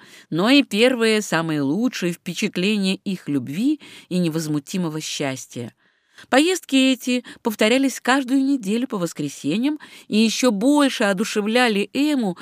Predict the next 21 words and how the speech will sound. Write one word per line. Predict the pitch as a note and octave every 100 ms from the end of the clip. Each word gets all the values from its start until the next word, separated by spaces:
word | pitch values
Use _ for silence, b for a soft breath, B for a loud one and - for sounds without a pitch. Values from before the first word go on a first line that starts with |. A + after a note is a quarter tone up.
| B -
надеждой | A3+ G#3+ D#4 A#3 A#3+
поселиться | A3 - A#3+ C#4+ -
здесь | A3+ F#3 G#3
со | G3+ F#3+
временем | C4 D4 C4+ B3 A#3 B B -
навсегда. | A3+ - - G#3+ F#3+ G3 C#3+ B2 _ _ _ _ _ _ _ _ _ _ _ _ _ _ _ _ _ _ _
Верхом | D3+ F3+ E3 D3+
ее | C#3+ C#3 D3
мечтаний | C3 - - C4 A3+ C#3+ - _ _ _ _ _ _ -
был | C#4+ -
этот | B3 A3 G3 G#3
мирный | G#3+ A3 F#3+ G3+
уголок, | F#3 E3+ E3+ G#3 A#3
где | D3 D#3
она | D#3 F#3+ A#3+ A#3+ B B -
думала | A3+ D4 B3+
провести | A#3 G3 F#3 F#3+ - D#4+
спокойные | - G3 - D4+ B3 F#3+
годы | F3 G#3+ F#3+
с | E3+
Людовиком, | D#3 G3+ B3+ A3+ F#3